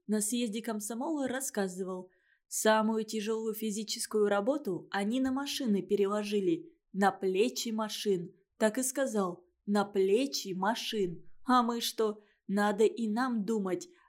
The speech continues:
работать головой, а не то, что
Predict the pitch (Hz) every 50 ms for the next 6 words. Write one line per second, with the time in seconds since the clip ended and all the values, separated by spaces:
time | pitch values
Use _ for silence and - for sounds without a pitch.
0 | _ - 202 190 185 185 214 247 - 311 233 220 233 240 233 226 214 190 196 190
1 | 180 185 - - _ _ _ - 214 214 214 220 214 214 226 202 196 202 - -
2 | 190 180 180 -